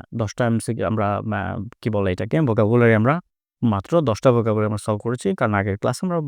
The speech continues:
যে প্রথমে যে পাঁচটা, সেটি সলভ করে ফেলেছিলাম। তো এই ছিল আজকের আমাদের ক্লাস। আমাদের এখানে কোনো শব্দ নিয়ে যদি কোনো কনফিউশন থাকে বা কিছু বলার থাকে, আপনারা কমেন্ট সেকশনে জানাতে পারেন।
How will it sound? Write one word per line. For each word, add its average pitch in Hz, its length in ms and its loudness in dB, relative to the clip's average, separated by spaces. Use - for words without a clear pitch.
যে 95 220 0
প্রথমে 113 300 -4
যে 110 60 2
পাঁচটা, 113 340 -8
সেটি 107 260 -4
সলভ 95 220 -4
করে 107 160 -2
ফেলেছিলাম। 104 500 0
তো 175 80 6
এই 156 60 8
ছিল 175 140 2
আজকের 156 240 4
আমাদের 151 200 2
ক্লাস। 175 240 0
আমাদের 123 300 2
এখানে 123 500 2
কোনো 113 300 2
শব্দ 110 280 -2
নিয়ে 143 240 0
যদি 123 180 -2
কোনো 113 180 -2
কনফিউশন 135 420 -2
থাকে 156 240 -2
বা 147 100 2
কিছু 131 240 -2
বলার 117 200 2
থাকে, 151 280 -4
আপনারা 107 260 2
কমেন্ট 107 240 0
সেকশনে 107 260 0
জানাতে 95 300 0
পারেন। 101 260 -6